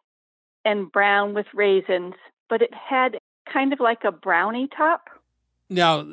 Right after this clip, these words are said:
Speaker 2: the regular hermits tend to be a little on the cakey side, and they're bar cookies.
Speaker 1: Correct.
Speaker 2: This is not like a bar cookie, right?
Speaker 1: This is not like a bar cookie.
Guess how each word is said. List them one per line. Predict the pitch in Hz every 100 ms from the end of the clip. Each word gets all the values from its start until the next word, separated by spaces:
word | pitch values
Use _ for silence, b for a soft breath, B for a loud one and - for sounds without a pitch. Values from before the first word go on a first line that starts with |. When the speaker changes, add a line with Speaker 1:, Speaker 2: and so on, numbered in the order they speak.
| -
Speaker 2:
the | 151
regular | 151 202 190 147
hermits | 127 139 127 123 120 - - -
tend | - 151 151
to | 135
be | 120 127
a | 117
little | 117 120 139 135 131 120 107 120
on | 117
the |
cakey | 104 - 147 - 123
side, | - 135 120 120 117 117 123
and | 113
they're | 113
bar | 104 123 127
cookies. | 120 123 107 113 107 -
Speaker 1:
Correct. | - 196 190 156 - _
Speaker 2:
This | 160 151
is | 143
not | 147 139
like | 127 120
a | 120
bar | 113 127 110
cookie, | 113 104 113
right? | 107 113 - _ _ _ _ _
Speaker 1:
This | 220 220
is | 220 208
not | 208 208 214 -
like | 185 175
a | 180
bar | 156 160 151
cookie. | - 151 - 147